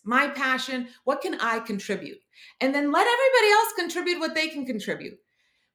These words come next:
But if you get distracted too much what everybody else is doing, you're gonna waste so much energy and you're gonna waste so many years of your life not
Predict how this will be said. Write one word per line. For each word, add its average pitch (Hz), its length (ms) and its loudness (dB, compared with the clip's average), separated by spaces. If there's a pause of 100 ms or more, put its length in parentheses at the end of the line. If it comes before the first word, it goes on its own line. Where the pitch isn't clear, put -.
But - 180 2
if 247 160 -2
you 339 100 0
get 427 160 4
distracted - 680 -8
too 262 80 -2
much 233 220 -2
what 226 80 -2
everybody 240 280 2
else 247 240 2
is 208 120 -8
doing, 185 380 -4 (280)
you're 285 300 -2
gonna 320 240 0
waste 247 360 0
so 320 240 -8
much 320 200 -6 (100)
energy 247 540 -4
and 226 260 -6
you're 247 100 -2
gonna 262 120 -2
waste 247 180 -2
so 302 140 -4
many 277 200 -6
years 254 220 2
of 208 80 -6
your 220 120 -2
life 214 360 -2 (300)
not 247 340 4